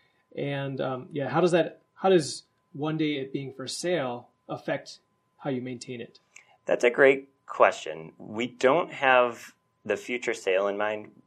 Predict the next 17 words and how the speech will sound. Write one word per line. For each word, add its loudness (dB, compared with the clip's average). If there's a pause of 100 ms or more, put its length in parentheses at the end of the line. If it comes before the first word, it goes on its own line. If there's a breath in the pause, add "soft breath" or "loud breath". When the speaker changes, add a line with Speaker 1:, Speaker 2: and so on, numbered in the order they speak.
Speaker 2:
All 6
of 4
our 8
mortgages, -4
most -2
of -14
them -8
are -6
on -8
thirty-year -8
fixed, -6
so 0
we -2
intend -6
of -6
holding -8
them -8